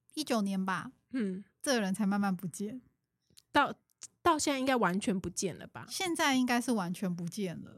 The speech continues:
Speaker 2: 哦，
Speaker 1: 对。
Speaker 2: 好，那就好。
Speaker 1: <laughs> 够都市传说了吧？
Speaker 2: 我觉得有点可怕欸。
Speaker 1: <laughs> 是真的很可怕啊。
Speaker 2: 这，所以说大家在交朋友的时候还是要，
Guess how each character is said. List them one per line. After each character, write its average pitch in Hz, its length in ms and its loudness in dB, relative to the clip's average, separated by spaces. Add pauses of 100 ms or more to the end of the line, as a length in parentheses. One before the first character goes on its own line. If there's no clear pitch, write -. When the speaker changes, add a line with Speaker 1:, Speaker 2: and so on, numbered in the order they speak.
(140)
Speaker 2:
哦， 185 560 -8 (140)
Speaker 1:
对。 180 100 -4
Speaker 2:
好， 220 160 -6 (120)
那 190 120 -4
就 180 140 -2
好。 - 340 -12
Speaker 1:
<laughs> 453 1800 4
够 277 160 4
都 254 220 0
市 262 100 2
传 214 240 2
说 202 240 2
了 185 60 2
吧？ 180 200 0 (300)
Speaker 2:
我 285 60 2
觉 302 80 4
得 427 400 6
有 302 120 2
点 370 200 4
可 349 260 0
怕 247 600 0
欸。 131 320 -8
Speaker 1:
<laughs> 254 40 -18
是 427 160 -10
真 359 140 4
的 311 80 6
很 262 80 4
可 233 180 2
怕 240 180 0
啊。 208 520 0 (520)
Speaker 2:
这， 202 220 -6
所 196 180 -8
以 196 80 -6
说 196 300 -6 (160)
大 226 100 -6
家 220 200 -4
在 220 160 -8
交 208 240 -6
朋 202 200 -6
友 202 140 -6
的 - 80 -14
时 - 100 -10
候 185 80 -4
还 180 140 -10
是 185 140 -10
要， 190 260 -6